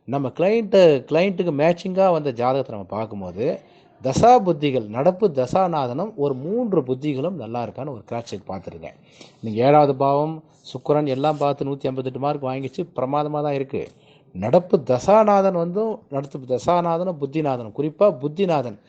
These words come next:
திருமணத்துக்கு பிறகு ஒரு மூன்று புத்திகள், ஆறு, எட்டு, பன்னெண்டு தொடர்பு கொள்ளாம ஒரு புத்திகள் இருந்தா அது வந்து சிறப்பு. அதாவது, இதெல்லாம் நல்லா இருந்துட்ட பிறகு,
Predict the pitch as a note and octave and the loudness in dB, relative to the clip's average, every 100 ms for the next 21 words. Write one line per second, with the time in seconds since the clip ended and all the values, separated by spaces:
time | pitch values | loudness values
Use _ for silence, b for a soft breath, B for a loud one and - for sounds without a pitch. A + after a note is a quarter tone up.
0 | b b _ E3 G#3 G3 G3 D3 A#2+ C3 | b b _ 0 4 4 4 -2 0 2
1 | D#3+ F3+ F3 B2 D3+ A3 A3+ E3 B2 C#3+ | 2 2 -2 -4 -2 -2 2 2 2 0
2 | E3 D3 G#2+ - b b b B2 D#3 F#3+ | 2 2 2 -6 b b b 4 8 8
3 | G3 E3 E3 C#3+ C3 C3 B2 A#2+ C3 C3 | 8 4 0 -4 -4 -4 -8 -8 -8 -6
4 | B2 B2+ C#3+ D#3 E3 B2 A#2 A2 C3 C#3+ | -6 -4 -2 -2 -2 -6 -8 -8 -10 -8
5 | A2+ G#2 G#2 A2 G3+ G#3 b b _ A2+ | -8 -8 -8 -4 -4 -6 b b _ -10
6 | C3 A2 B2+ - A2 - F2+ A2 B2+ C#3+ | -8 -8 -10 -10 -10 -8 -8 -4 -2 -2
7 | A2+ B2 D#3+ C#3 A#2 D3+ D#3 C#3+ C3 C3+ | -4 0 0 0 2 2 4 2 0 -2
8 | A2+ - | -2 -8